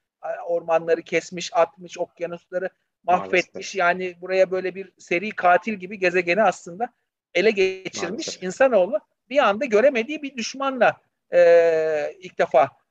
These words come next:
Speaker 1: karşı karşıya kaldı. Yani covid aslında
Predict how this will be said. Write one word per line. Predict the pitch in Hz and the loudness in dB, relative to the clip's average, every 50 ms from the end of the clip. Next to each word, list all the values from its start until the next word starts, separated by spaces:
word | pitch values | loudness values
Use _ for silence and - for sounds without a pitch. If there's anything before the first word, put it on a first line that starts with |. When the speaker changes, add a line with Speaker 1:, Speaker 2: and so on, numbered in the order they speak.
| _ _ | _ _
Speaker 1:
karşı | - 160 160 156 - - 160 | 2 2 2 2 0 -4 -6
karşıya | - 160 147 139 131 - - - 139 135 123 117 - _ _ _ _ _ _ | 0 2 2 2 0 -2 -8 -6 -2 0 0 0 -2 _ _ _ _ _ _
kaldı. | - 143 135 131 127 117 131 | 0 4 4 4 4 2 -2
Yani | 139 147 147 151 160 - | 0 0 0 0 0 -4
covid | - 202 196 208 202 - | -6 -6 -6 -6 -2 -2
aslında | 190 190 - - _ 208 196 196 233 247 277 269 | -2 -2 -2 -4 _ -18 -8 -2 -2 -2 -2 -2